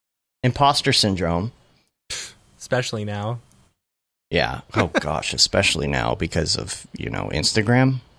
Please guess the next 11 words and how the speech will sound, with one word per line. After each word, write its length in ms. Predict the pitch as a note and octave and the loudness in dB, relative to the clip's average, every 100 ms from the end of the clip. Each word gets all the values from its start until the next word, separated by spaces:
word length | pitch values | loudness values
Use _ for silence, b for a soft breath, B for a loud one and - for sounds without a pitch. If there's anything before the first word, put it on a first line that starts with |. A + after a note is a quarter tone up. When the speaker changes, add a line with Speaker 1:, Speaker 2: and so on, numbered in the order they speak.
| _ | _
Speaker 2:
Yeah, 280 | A#3+ A3 G#2+ - | 2 4 2 0
Instagram. 320 | G3 F#3+ C#3 G#2+ | -4 -2 -2 2
Speaker 1:
Is 60 | |
that 160 | A#2+ B2 | 4 6
why? 320 | C3 C#3+ C#3 - - | 6 4 0 -4 4
Speaker 2:
Yeah, 300 | - A2+ A2 - | 4 4 0 -4
Speaker 1:
Yeah. 60 | D#3 | -6
Speaker 2:
Instagram. 480 | - B2+ A2 G#2+ A2 _ _ _ _ _ _ _ _ _ C3 | -4 -4 -4 -6 -10 _ _ _ _ _ _ _ _ _ 2
Speaker 1:
It 140 | B2+ | 6
was 320 | C#3 D#3 C#3+ | 8 8 8
Instagram, 680 | C#3 - C3 G#2+ G2+ G2+ | 6 6 2 4 4 4